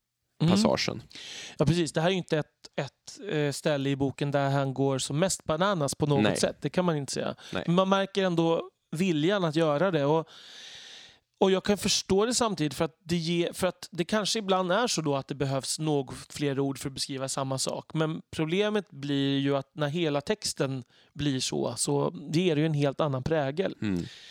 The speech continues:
Speaker 1: Och då kan man ju säga att Erik Andersson, som ju ofta då ligger närmare, har istället det motsatta problemet, att han ofta skalar av mer än vad som finns i originaltexten. Och det tycker jag också man kan märka
Speaker 2: Mm.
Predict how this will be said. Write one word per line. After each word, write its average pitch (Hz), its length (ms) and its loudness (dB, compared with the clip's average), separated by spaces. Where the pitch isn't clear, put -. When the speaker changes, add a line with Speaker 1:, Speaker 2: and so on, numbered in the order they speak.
Speaker 1:
Och - 160 -4
då 156 100 4
kan 202 100 4
man 254 80 4
ju - 40 2
säga 208 120 4
att 190 100 -2
Erik 185 260 4
Andersson, 196 760 2
som 165 340 2
ju 165 60 4
ofta - 520 2
då 180 120 4
ligger 143 240 2
närmare, 165 800 2
har 151 340 2
istället 151 400 0
det 147 60 -2
motsatta 185 600 0
problemet, 131 580 -6
att - 120 -4
han 139 220 -2
ofta 208 260 -2
skalar 147 540 0
av 139 420 0
mer 139 400 0
än 139 100 -2
vad 127 120 -4
som 131 140 -2
finns 135 320 -6
i - 20 0
originaltexten. 127 920 -4
Och - 320 -10
det 156 80 0
tycker 196 220 -2
jag - 120 0
också - 280 0
man 170 160 0
kan 139 140 -2
märka 139 400 0
Speaker 2:
Mm. 95 220 -2